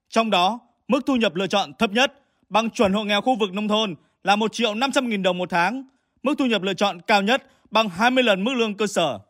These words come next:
Người tham gia bảo hiểm xã hội tự nguyện sẽ được nhà nước hỗ trợ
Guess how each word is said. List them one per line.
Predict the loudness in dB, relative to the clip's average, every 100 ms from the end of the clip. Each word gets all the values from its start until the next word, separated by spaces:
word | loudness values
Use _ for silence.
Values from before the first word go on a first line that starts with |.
| _ _ _ _ 0
Người | 2
tham | 4 6
gia | 6
bảo | 6
hiểm | 2 0
xã | 2 4
hội | 4 2
tự | 0
nguyện | 2 0
sẽ | 0 0
được | 2 2 -2 _ _ _ -2
nhà | 2
nước | 4 4
hỗ | 2
trợ | 6